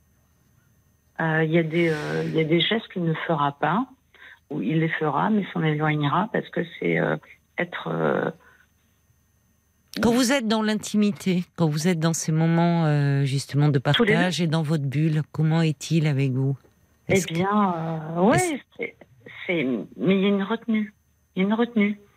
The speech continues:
Speaker 1: Je pense par rapport à ça, parce qu'il y a, il y a une histoire qu'il, qu'il a eue, euh, il y a quelques années. Comme il dit, euh, il n'y a pas eu la finitude de cette histoire. Euh,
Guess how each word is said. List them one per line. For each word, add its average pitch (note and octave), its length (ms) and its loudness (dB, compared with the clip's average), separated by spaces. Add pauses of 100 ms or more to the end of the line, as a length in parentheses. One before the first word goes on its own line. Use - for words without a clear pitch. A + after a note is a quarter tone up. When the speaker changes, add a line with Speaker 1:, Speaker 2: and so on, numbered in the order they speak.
(380)
Speaker 1:
Je - 160 -2
pense A3+ 240 -2
par G3 140 0
rapport F3+ 260 0
à F3 120 -4
ça, B3+ 120 0
parce A#3 160 -4
qu'il G3 140 -2
y F3+ 100 0
a, E3+ 240 0
il E3+ 80 0
y E3+ 40 2
a E3+ 40 2
une F3+ 160 2
histoire F#3+ 400 0
qu'il, F3 380 -2
qu'il F3+ 240 2
a E3+ 80 4
eue, F#3 200 -2
euh, D#3+ 400 0 (1120)
il E3+ 140 2
y E3 80 4
a D#3+ 300 0 (240)
quelques E3 340 -4
années. F3+ 380 2 (460)
Comme E3 140 -4
il D#3+ 160 -2
dit, A#3+ 240 4
euh, - 320 -2
il - 80 -10
n'y D#3+ 80 -2
a E3+ 60 2
pas G3+ 140 -2
eu A3 120 0
la F3+ 120 2 (180)
finitude A#3 600 -2 (200)
de E3+ 180 -4
cette F3+ 220 -4
histoire. - 580 -4 (800)
Euh, E3 520 0